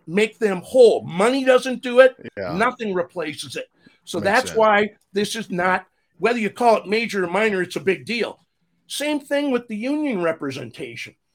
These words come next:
Speaker 1: They s-, the, the B N S F says, "Well, there's lots of other local chairmen. Just switch out and have another local chairman cover for you."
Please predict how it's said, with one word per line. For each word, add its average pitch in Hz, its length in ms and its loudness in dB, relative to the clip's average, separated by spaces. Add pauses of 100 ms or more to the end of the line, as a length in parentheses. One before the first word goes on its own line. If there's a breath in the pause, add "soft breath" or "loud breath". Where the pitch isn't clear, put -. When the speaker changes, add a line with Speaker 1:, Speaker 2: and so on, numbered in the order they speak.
(440)
Speaker 1:
They 226 160 0
s-, - 180 -6 (100)
the, 175 260 -4
the 139 360 -2
B 254 160 0
N 240 80 4
S 202 180 0
F 254 180 6
says, - 340 -2 (340)
"Well, 269 300 6
there's 160 240 -2
lots 214 420 -6
of 233 120 2
other 190 300 2
local 185 340 -4
chairmen. 190 420 -4
Just 214 260 -4
switch 233 320 0
out 254 220 4
and 226 80 -6
have 269 220 -2 (180)
another 294 380 0
local 214 320 0
chairman 180 380 -6
cover 175 320 -6
for 127 280 -8
you." 113 80 -12